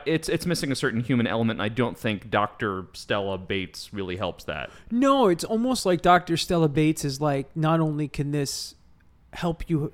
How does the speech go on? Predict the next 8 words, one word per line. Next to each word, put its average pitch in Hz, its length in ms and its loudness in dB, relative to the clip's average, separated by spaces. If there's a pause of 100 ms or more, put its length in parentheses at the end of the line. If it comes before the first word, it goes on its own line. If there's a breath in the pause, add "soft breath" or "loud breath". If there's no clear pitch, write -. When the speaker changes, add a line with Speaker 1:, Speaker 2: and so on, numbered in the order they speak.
Speaker 2:
like, 160 340 0
the, 151 540 0
the 147 240 -2
M 175 180 2
P 156 180 0
forty, 143 580 -2 (600)
Speaker 1:
<laughs> - 300 -8
Speaker 2:
um, 127 400 -4